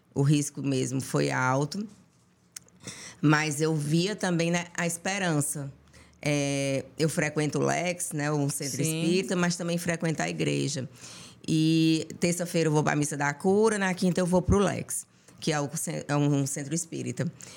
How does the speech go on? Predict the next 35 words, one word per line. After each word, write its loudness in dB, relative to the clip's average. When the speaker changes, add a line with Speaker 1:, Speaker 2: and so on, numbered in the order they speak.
Speaker 1:
E 6
muitas 4
vezes -2
que 0
a, 2
eu 4
falto 2
por 2
alguma 2
coisa, 2
a -4
mi-, -2
a -2
minha 2
filha -2
é -6
quem -2
diz, -2
"Mãe, 2
a -4
gente -4
tem -4
que -6
ir -6
pro -2
Lex." -2
Speaker 2:
Olha 0
aí. -2
Speaker 1:
"Mãe, 4
eu -4
quero -2
ir 0
pra -2
aquela -2
missa 0